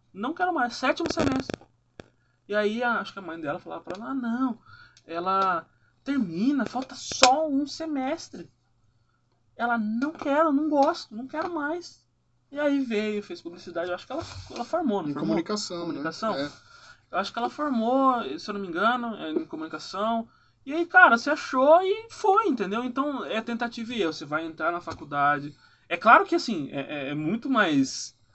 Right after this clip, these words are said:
Speaker 1: é, é dinâmico você <laughs> acertar de primeira, né? Mas é como tudo na vida, né, cara? Você não, às vezes você acerta de primeira, às vezes você não acerta de primeira. E agora que eu consigo pensar nisso. Quando eu tinha dezessete, dezoito anos, eu não conseguia pensar nisso,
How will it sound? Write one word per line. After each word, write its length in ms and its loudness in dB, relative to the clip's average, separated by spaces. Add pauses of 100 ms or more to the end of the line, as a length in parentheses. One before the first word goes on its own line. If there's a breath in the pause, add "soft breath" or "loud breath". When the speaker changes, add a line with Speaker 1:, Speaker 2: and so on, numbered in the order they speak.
(200)
Speaker 1:
é, 180 -4
é 20 -6 (220)
dinâmico 800 2
você 300 -2
<laughs> 20 4
acertar 440 10
de 100 0
primeira, 460 2
né? 160 -10 (540)
Mas 180 2
é 100 8
como 260 2
tudo 200 -2
na 140 2
vida, 260 4
né, 100 -8
cara? 360 -4
Você 200 -12
não, 300 -8
às 140 -4
vezes 180 0
você 220 -8
acerta 260 -8
de 80 -12
primeira, 420 -2
às 60 -2
vezes 160 -8
você 80 -12
não 140 -10
acerta 260 -8
de 80 -4
primeira. 380 -6 (580)
E 120 -4
agora 480 8
que 120 -4
eu 80 0
consigo 400 -4
pensar 300 -2
nisso. 260 -2
Quando 340 -6 (240 loud breath)
eu 80 -10
tinha 220 -10
dezessete, 540 -4
dezoito 360 -8
anos, 480 -6
eu 120 -8
não 100 -12
conseguia 400 -6
pensar 300 -4
nisso, 300 -10